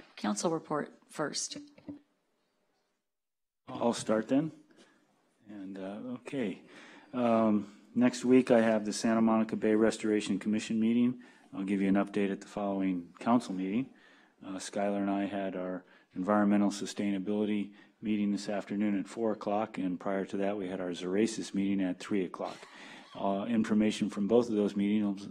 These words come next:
Speaker 2: will be coming forward to the council at the next meeting. Thank you.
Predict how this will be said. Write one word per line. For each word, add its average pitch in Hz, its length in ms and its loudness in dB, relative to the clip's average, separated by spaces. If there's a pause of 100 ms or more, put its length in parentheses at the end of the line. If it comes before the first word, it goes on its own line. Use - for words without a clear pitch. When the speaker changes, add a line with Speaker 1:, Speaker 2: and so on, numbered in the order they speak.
Speaker 2:
will 92 140 -8
be 92 140 -6
coming 95 280 -4
forward 95 360 -4
to 95 80 -6
the 90 80 -6
council 110 520 -4 (320)
at 101 140 -10
the 101 60 -2
next 87 260 -2
meeting. 80 320 -4 (560)
Thank - 300 -4
you. - 100 -10